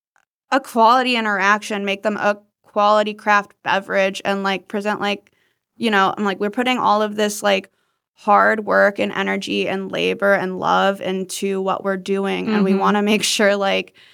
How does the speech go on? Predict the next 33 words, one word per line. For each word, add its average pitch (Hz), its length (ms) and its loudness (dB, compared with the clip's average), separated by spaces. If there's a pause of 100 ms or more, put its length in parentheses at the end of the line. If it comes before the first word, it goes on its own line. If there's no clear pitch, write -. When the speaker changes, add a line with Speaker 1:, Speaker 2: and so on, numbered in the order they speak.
(260)
Speaker 1:
the 214 100 2
drink 208 300 0
is 226 140 0
exactly 208 480 0
what 208 220 -2
they 202 180 -2
want. 185 540 0
The 208 100 0
presentation 202 760 0
is 190 140 -2
gorgeous 196 500 -4
to 214 80 -4
show 196 240 0
them 185 160 -4
just 190 200 -10
how 196 300 0 (200)
good 185 420 0 (200)
the 196 120 2
drink 185 480 -4 (260)
is. 196 500 2
Speaker 2:
Yes. 175 320 0 (280)
Speaker 1:
And, 311 240 4
like, 320 320 0 (120)
we 320 120 0
wanna 349 220 4
make 359 220 2
their 339 180 0
day 208 540 0
because 247 260 -8
you 285 100 -4
don't 349 220 0
know 285 220 0
what, 285 260 0